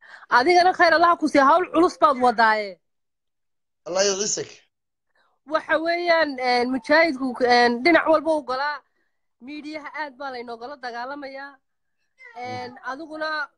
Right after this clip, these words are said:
Speaker 1: nin mitida ayaa tahay. Habeen dhaweyd baan ku arkaya adoo yar xanuunsanaya, haddana hadlaya. Khayr Allah ha ku siiyo waddankaaga.
Speaker 2: Mm.
Speaker 1: Waxba qabiil ha ku raacin, waxba cid ha ku raacin. Ciddii gardaran xaqiiqada u sheeg. Dee qoriga halkaa la fadhi.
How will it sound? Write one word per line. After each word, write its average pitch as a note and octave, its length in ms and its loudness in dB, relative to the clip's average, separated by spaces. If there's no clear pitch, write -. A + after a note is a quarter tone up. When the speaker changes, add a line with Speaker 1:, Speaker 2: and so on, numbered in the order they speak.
Speaker 1:
nin D#4+ 240 -16
mitida C#4+ 420 -16
ayaa C4+ 320 -12
tahay. C4 420 -20
Habeen D4 240 -16
dhaweyd D4+ 260 -18
baan C#4+ 160 -10
ku C4 80 -20
arkaya C4+ 380 -16
adoo C#4 140 -16
yar D4+ 200 -16
xanuunsanaya, C4 480 -16
haddana A#3+ 260 -18
hadlaya. B3 400 -18
Khayr C#4+ 200 -12
Allah D4 180 -14
ha D#4 80 -12
ku D4 140 -20
siiyo C4+ 280 -14
waddankaaga. C#4 640 -12
Speaker 2:
Mm. G#2+ 120 -20
Speaker 1:
Waxba C4+ 320 -10
qabiil D4 280 -12
ha B3+ 100 -10
ku C#4+ 140 -20
raacin, C#4 520 -12
waxba C4 320 -18
cid D4+ 100 -12
ha C#4 100 -10
ku D4 120 -20
raacin. C#4 320 -10
Ciddii D#4 240 -14
gardaran C#4+ 440 -12
xaqiiqada C4+ 520 -12
u D4 80 -18
sheeg. D4+ 340 -14
Dee C#4 100 -4
qoriga E4+ 320 -6
halkaa E4 320 -8
la E4+ 100 -10
fadhi. C#4+ 300 -16